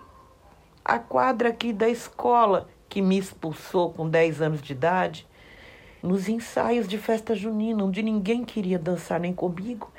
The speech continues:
e nem com as pessoas que pareciam comigo.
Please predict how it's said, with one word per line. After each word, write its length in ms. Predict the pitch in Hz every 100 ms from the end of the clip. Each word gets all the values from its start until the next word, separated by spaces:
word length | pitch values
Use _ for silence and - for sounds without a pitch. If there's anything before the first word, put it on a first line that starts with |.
| - - -
e 80 | -
nem 140 | 170
com 140 | 165 185
as 80 | -
pessoas 440 | 185 180 180 180
que 100 | -
pareciam 540 | - 165 165 - 165
comigo. 520 | 156 175 165 139 131